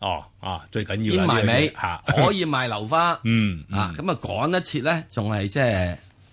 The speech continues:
Speaker 2: 嚟緊嗰陣時，即係要，要出嚟。嗱，
Speaker 1: 嗯。
Speaker 2: 如果再兩年之後，我真係唔知道，譬如你加息啊，咩嘢，真係加咗入去，
Speaker 1: 係。
Speaker 2: 開行波加息嘅話，係會點，點嗰陣時就唔知道。
Speaker 1: 嗯。
Speaker 2: 不過起碼應該喺呢個明-，明年至到咩呢？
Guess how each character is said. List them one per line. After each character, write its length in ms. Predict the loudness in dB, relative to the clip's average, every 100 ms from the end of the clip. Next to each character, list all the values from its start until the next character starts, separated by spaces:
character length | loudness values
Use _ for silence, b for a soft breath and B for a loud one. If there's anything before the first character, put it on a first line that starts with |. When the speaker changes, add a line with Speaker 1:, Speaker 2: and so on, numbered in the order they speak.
| -10
Speaker 2:
嚟 160 | -6 -2
緊 140 | -2
嗰 80 | -2
陣 120 | -2
時， 160 | -4 -4
即 120 | -2
係 40 | -2 -2
要， 60 | -2
要 60 | -4
出 120 | -4
嚟。 140 | -6 -2
嗱， 140 | 0
Speaker 1:
嗯。 0 |
Speaker 2:
如 60 | 2
果 100 | 2
再 180 | 2 2
兩 240 | 2 0
年 160 | -2 -4
之 120 | -2
後， 100 | -2
我 120 | -2
真 140 | -2 -2
係 80 |
唔 100 | -2 -6
知 180 | -6 -6
道， 100 | -6 -10 B B -8
譬 100 | -6
如 0 |
你 140 | -4 -2
加 200 | 0 0
息 160 | 0 -4
啊， 160 | -2
咩 160 | -2 -2
嘢， 220 | -2 -4
真 160 | -2 0
係 140 | 2
加 260 | 2 2 2
咗 120 | 2 0
入 80 |
去， 80 | 0
Speaker 1:
係。 160 | -2 -2 B B B -20 -4
Speaker 2:
開 320 | 2 4 4
行 240 | 0 -4
波 220 | 0 0
加 140 | 2 0
息 160 | -2
嘅 80 | -4
話， 180 | -2 -2
係 40 | -2
會 120 | -4
點， 220 | -4 -4
點 160 | -4 0
嗰 80 | 2
陣 120 | 2
時 120 | 0
就 80 | -4
唔 120 | -6
知 140 | -6 -6
道。 80 | -8
Speaker 1:
嗯。 60 | B B 0
Speaker 2:
不 80 | 2
過 80 |
起 120 | 2 2
碼 220 | 2 0
應 160 | 0
該 80 | 2
喺 280 | 2 0 0
呢 80 | 0
個 160 | -2 -4
明-， 220 | -10 -10 -12 -10
明 240 | -6 -4 -2
年 160 | -2
至 120 | -2 0
到 60 |
咩 140 | 0
呢？ 100 | 0